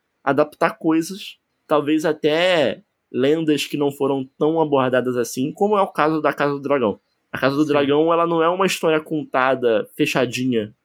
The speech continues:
Speaker 1: com um livro, que é, tipo, é um livro que conta certinho o que aconteceu, o que cada, o que cada boneco falou, o que que o cara falou pra mulher, o que que a mulher falou pra outra mulher. Não é, não é isso, entendeu?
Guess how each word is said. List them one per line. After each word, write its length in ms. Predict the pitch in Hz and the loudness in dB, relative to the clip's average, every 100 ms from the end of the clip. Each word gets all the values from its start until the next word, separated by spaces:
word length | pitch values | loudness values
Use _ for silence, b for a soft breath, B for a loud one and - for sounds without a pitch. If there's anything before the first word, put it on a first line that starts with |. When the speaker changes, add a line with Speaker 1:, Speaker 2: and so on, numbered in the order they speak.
| _ | _
Speaker 1:
com 140 | - 139 | -6 -2
um 80 | 131 | 0
livro, 500 | 127 127 110 110 104 _ _ _ | 2 0 -2 -4 -6 _ _ _
que 200 | - 117 | -4 -2
é, 40 | |
tipo, 160 | 113 - | 0 -2
é 40 | |
um 120 | 123 120 | -2 0
livro 300 | 127 123 127 | -2 -2 -4
que 140 | 127 | -8
conta 440 | - 127 127 127 | -4 -2 -2 -4
certinho 680 | 120 123 - - 127 120 117 | -4 -6 -8 -8 -6 -4 -4
o 60 | 113 | -4
que 80 | 123 | -4
aconteceu, 840 | 127 117 117 - 117 113 113 b b b | -4 -4 -6 -4 0 0 -2 b b b
o 120 | - 117 | -8 -8
que 80 | - | -4
cada, 260 | 123 123 _ | -4 -4 _
o 120 | 127 | -6
que 60 | 127 | -4
cada 180 | 135 143 | -2 0
boneco 340 | 131 131 127 | 0 0 0
falou, 560 | - 135 131 139 131 123 | 0 0 2 2 0 -2
o 40 | |
que 120 | 123 131 | -4 -2
que 100 | 147 | -2
o 80 | |
cara 200 | - 135 | 0 -2
falou 440 | 131 127 131 135 127 | 0 0 0 0 0
pra 160 | 127 | -2
mulher, 480 | 127 127 131 131 131 | 0 0 2 2 0
o 20 | |
que 80 | 127 | -2
que 80 | - | -2
a 40 | |
mulher 240 | 135 131 127 | 0 0 0
falou 360 | 131 127 131 127 | 0 2 0 0
pra 100 | 123 | -2
outra 140 | 131 | 0
mulher. 480 | 123 123 127 123 123 B B - | 0 2 2 0 -4 B B -6
Não 220 | 151 170 | -2 2
é, 180 | 170 147 127 - - | 2 0 -4 -14 -8
não 120 | 135 | -2
é 60 | 151 | 0
isso, 220 | 110 104 | 0 -4
entendeu? 260 | 104 113 | -2 -2